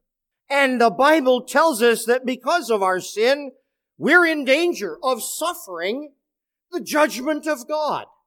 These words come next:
I want to just talk about this little expression, born again, because the Lord Jesus makes a statement that is just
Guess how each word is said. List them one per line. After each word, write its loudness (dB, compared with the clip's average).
I 0
want 4
to 2
just -4
talk 0
about -2
this -4
little -2
expression, -8
born -6
again, -4
because 0
the 0
Lord 4
Jesus -4
makes -2
a -6
statement -8
that -8
is -12
just -6